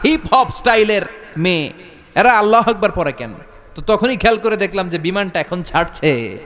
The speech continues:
জমিন ছেড়ে দিয়ে পনেরো হাজার ফিট উপরে যাচ্ছে। ওরা খুব ভালো করেই টের পায়, এই পনেরো হাজার ফিট উপরে যখন বিমান থাকবে, ওরে বাঁচানোর কেউ নাই, ওকে রক্ষা করার কেউ নাই।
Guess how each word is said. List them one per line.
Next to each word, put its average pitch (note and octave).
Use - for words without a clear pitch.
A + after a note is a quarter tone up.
জমিন F3
ছেড়ে G3
দিয়ে F#3+
পনেরো F#3
হাজার F3
ফিট E3
উপরে E3
যাচ্ছে। B2+
ওরা D3
খুব D#3+
ভালো E3
করেই G3
টের E3+
পায়, C3
এই C#3+
পনেরো F#3+
হাজার F#3
ফিট F#3+
উপরে F#3+
যখন F3+
বিমান F3
থাকবে, D#3
ওরে D#3+
বাঁচানোর D#3+
কেউ D#3
নাই, G2
ওকে E3+
রক্ষা A3
করার B3
কেউ B3+
নাই। C4